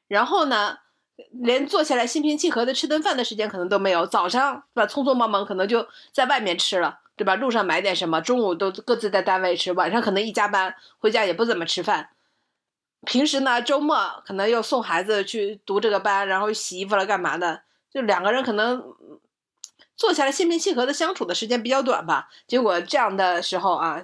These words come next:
在家一待就待上十几天、二十几天。像我同事，昨天我们大家交流一下，最长的已经在家里待了二十二天了。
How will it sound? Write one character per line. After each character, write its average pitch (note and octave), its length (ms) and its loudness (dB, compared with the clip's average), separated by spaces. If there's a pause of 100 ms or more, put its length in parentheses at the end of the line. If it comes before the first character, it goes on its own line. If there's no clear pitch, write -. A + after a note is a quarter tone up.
在 G#3+ 120 0
家 G3+ 200 0
一 A3+ 160 -6
待 G#3 200 2
就 G#3+ 100 0
待 G#3 160 0
上 G3+ 160 -2
十 - 180 -2
几 G#3 120 -8
天、 F#3 120 -4
二 G#3 120 2
十 G3 100 -6
几 F3 120 -12
天。 F3+ 180 -2
像 A3+ 160 2
我 E3 100 0
同 F3 180 0
事， - 300 0 (380)
昨 A3 120 2
天 B3+ 140 2
我 A#3+ 60 2
们 G#3+ 60 -4
大 A#3 120 2
家 A3+ 120 2
交 B3+ 160 2
流 A3+ 120 0
一 G3 40 -2
下， G#3 100 0
最 C4 160 -2
长 G3 240 -2
的 A3+ 80 2
已 F3+ 100 -2
经 F#3+ 200 -4
在 A3 100 2
家 G#3+ 160 0
里 E3+ 80 -8
待 F#3+ 160 0
了 F3+ 80 0
二 A3 120 0
十 B3+ 100 -4
二 B3 160 0
天 D#3 180 -8
了。 - 180 -14